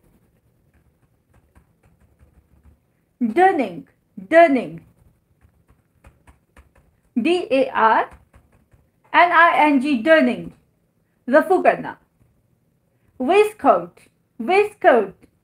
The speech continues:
W A I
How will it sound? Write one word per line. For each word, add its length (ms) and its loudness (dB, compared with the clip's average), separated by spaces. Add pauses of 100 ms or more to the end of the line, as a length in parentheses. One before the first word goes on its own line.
(4000)
W 440 -2
A 220 -2
I 400 -4